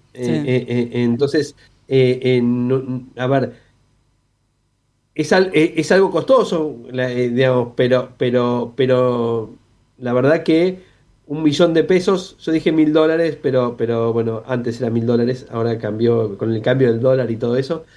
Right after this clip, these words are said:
Speaker 1: Eh, eh, pero un millón cien mil pesos creemos que va a ser lo que hay que, eh, lo que se va a necesitar para, para comprar un tándem a través de Empujando Límites. Entonces,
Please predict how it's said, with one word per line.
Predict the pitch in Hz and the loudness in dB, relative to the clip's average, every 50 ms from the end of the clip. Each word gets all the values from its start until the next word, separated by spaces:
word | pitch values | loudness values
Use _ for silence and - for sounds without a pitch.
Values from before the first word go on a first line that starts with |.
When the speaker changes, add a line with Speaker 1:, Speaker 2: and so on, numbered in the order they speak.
| _ _ _ _ _ - | _ _ _ _ _ -2
Speaker 1:
Eh, | 139 131 123 123 123 123 123 131 | 0 2 2 2 2 0 -2 -2
eh, | 131 123 120 120 120 117 117 117 117 | 0 0 2 2 2 2 0 -2 -2
pero | 117 131 127 131 131 131 131 123 127 120 - _ _ _ _ _ _ _ | -2 0 2 2 2 2 0 -2 -4 -8 -10 _ _ _ _ _ _ _
un | _ 151 165 180 | _ -8 -4 -2
millón | 175 160 - 190 185 175 | -2 0 2 2 0 2
cien | 180 - 170 160 | 2 0 0 0
mil | 170 175 175 175 | 0 0 -2 2
pesos | - 208 208 196 196 - 226 226 226 - - _ _ _ _ _ _ _ _ | 4 4 4 4 4 2 0 0 0 -2 -12 _ _ _ _ _ _ _ _
creemos | - 143 143 156 160 165 156 - | -6 -2 -2 -2 -2 -2 -4 0
que | - | 0
va | 151 147 | 0 0
a | 143 | 0
ser | 143 - 151 151 | -2 -2 -2 0
lo | 151 147 139 | 0 -2 0
que | - 139 135 | 0 0 0
hay | 135 135 | 0 0
que, | 135 - - | -4 -8 -4
eh, | 139 135 135 131 127 127 123 123 120 120 120 113 117 117 107 113 | 0 2 2 2 2 0 0 0 -2 -2 -4 -4 -6 -8 -10 -10
lo | 120 127 120 | -10 -10 -10
que | 120 | -10
se | - - | -4 -2
va | 135 139 | 0 2
a | |
necesitar | 143 143 135 135 131 127 - 127 139 139 135 | 2 2 2 0 -4 -6 -2 0 0 0 0
para, | 139 139 131 123 120 117 113 | 0 0 0 0 0 -2 -4
para | - 117 117 113 113 | -4 -4 -4 -4 -4
comprar | - 120 117 120 127 127 | -4 -6 -2 0 0 2
un | 131 127 120 | 2 0 0
tándem | 127 131 131 139 147 143 143 143 143 - - _ - - - - | 0 0 2 2 2 2 0 -2 -4 -10 -18 _ -20 -20 -14 -10
a | 120 113 | -10 -6
través | 117 127 127 131 127 | -2 0 2 2 2
de | 135 | 2
Empujando | 127 123 120 120 - 123 120 123 | 0 -2 -2 -4 -4 -2 -2 0
Límites. | 117 113 110 104 98 107 - - - | -2 -2 -4 -6 -8 -12 -14 -14 -14
Entonces, | 127 123 127 117 127 123 120 - | -6 -4 -2 0 0 -2 -2 -4